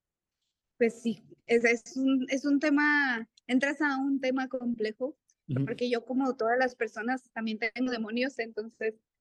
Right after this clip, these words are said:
Speaker 1: de repente ahí se me escapa uno que otro de que pensamiento, "No, no eres tan buena, no lo vas a lograr, ¿qué estás haciendo aquí? Hay mejores", o "Ni siquiera tus tiempos los alcanzas", a, no sé, "No te lo mereces", no sé, muchísimas cosas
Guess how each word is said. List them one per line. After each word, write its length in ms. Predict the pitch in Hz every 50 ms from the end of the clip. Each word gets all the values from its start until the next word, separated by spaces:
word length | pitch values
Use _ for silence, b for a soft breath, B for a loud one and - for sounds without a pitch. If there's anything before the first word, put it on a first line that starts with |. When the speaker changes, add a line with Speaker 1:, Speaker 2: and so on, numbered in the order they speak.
| _ _ -
Speaker 1:
de 120 | 226 233
repente 520 | 240 247 240 240 240 247 247 277 262 - 262
ahí 120 | 262 269
se 100 | 285 277
me 80 | 277 262
escapa 360 | 262 - 254 254 - 254 254
uno 220 | 262 262 269 254 - 247 254
que 120 | - 247
otro 240 | 254 247 240 247 240
de 160 | 233 226 196
que 320 | _ - 202 202 190 185 175 165 - _
pensamiento, 760 | - 208 214 208 214 220 233 233 233 226 - - 208 202 190 -
"No, 180 | 202 185 196 - 226 262
no 120 | 262 262 262
eres 180 | 254 254 254
tan 180 | - 240 240 220
buena, 380 | 226 233 233 240 240 240 240 226 220
no 100 | 233 226
lo 100 | 226 226
vas 140 | 226 226 226
a 60 | 233 220
lograr, 440 | 214 202 196 190 196 202 208 208 -
¿qué 80 | 190
estás 240 | 196 _ - 226 208
haciendo 360 | 196 - - 196 196 196 180
aquí? 680 | 175 165 _ - 214 226 226 233 226 226 220 220 214 _ _ _ _ _ _ _ -
Hay 200 | 196 208 220 240
mejores", 960 | 247 277 - _ _ _ - 226 233 240 262 262 262 254 254 247 240 247 214
o 220 | 202 190 185 - _ _ _ _ _ _ _ -
"Ni 120 | 240 233
siquiera 360 | 233 240 - 247 247 254 262
tus 260 | - - 269 240 -
tiempos 500 | - 254 247 240 233 - 247 254 240 220 -
los 240 | 240 240 233 226 226
alcanzas", 840 | 220 220 220 - 226 226 226 226 240 247 240 233 247 233 233 233 226
a, 120 | 220 - -
no 140 | 226 254 262
sé, 200 | - - 220 214
"No 160 | 214 233 220
te 100 | 226 262
lo 100 | 269 254
mereces", 580 | 247 214 208 208 226 254 277 269 - 277 262 247
no 120 | 269 302 - _
sé, 220 | _ - - 247 240
muchísimas 580 | 254 277 277 - 302 285 330 339 349 359 349 -
cosas 320 | - 294 - - 311 320